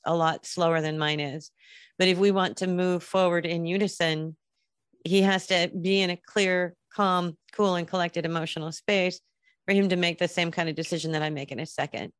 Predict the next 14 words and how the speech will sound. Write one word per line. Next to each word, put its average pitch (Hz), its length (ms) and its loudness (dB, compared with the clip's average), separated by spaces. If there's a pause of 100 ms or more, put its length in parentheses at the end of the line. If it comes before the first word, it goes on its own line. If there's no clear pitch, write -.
(640)
And 185 120 2
I 180 80 4
love 180 300 4
if 180 140 0
we 185 80 -2
can 180 140 -2
have 170 200 0
a 175 80 2
language 175 600 0
ahead 170 280 -2
of 170 80 -2
time 165 340 -4
that, 151 140 -8 (180)
that, 170 200 0